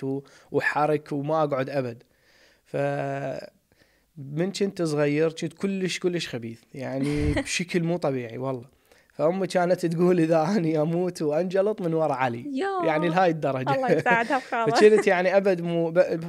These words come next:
Speaker 1: ما أعرف هو بسبب إنه واحد عنده طاقة زيادة عن اللزوم،
Speaker 2: <laughs>
Speaker 1: أو مثلًا
Speaker 2: كنت أطلعها
Speaker 1: طبيعي،
Speaker 2: باللعب.
Speaker 1: يعني، بالضبط.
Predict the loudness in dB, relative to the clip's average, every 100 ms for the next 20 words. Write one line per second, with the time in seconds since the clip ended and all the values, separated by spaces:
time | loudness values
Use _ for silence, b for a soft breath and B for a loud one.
0 | -8 -2 0 2 0 2 2 2 2 4
1 | 4 2 0 2 2 2 0 -2 -2 -2
2 | -2 0 0 -2 -2 -2 -2 0 0 -2
3 | -4 -4 -2 -2 -2 -6 -20 -20 -8 0
4 | 2 0 -2 0 0 0 2 2 2 2
5 | 4 6 6 4 4 4 4 2 0 -2
6 | -2 -2 -4 -10